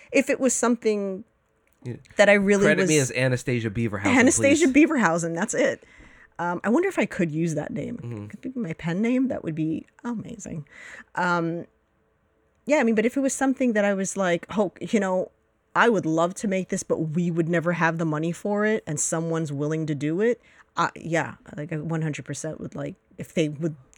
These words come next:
Speaker 1: have me, I would like to be part
Speaker 2: Yeah,
Speaker 1: of it.
Speaker 2: yeah.
Speaker 1: Um, but if I don't really care and it's just, like, you're paying the bills,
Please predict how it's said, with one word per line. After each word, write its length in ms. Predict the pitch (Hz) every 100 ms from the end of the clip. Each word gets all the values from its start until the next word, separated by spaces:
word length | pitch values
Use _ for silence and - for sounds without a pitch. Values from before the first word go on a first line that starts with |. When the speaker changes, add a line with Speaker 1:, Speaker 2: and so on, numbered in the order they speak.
| -
Speaker 1:
have 340 | 143 170 190
me, 220 | 156 147
I 80 | 185
would 240 | 190 180 151
like 220 | 147 170
to 100 | -
be 100 | 151
part 320 | - 104 165
Speaker 2:
Yeah, 40 | 147
Speaker 1:
of 60 |
it. 180 | 95 92 - - - - -
Speaker 2:
yeah. 180 | 156 151
Speaker 1:
Um, 160 | 147
but 140 | 147 185
if 120 | 196
I 60 | 311
don't 140 | 339
really 180 | 240 147
care 320 | - 160 165
and 80 | 190
it's 180 | 147 -
just, 220 | 160 -
like, 180 | 143 131 -
you're 140 | 170 143
paying 300 | - 151 143
the 80 |
bills, 360 | 131 139 165 196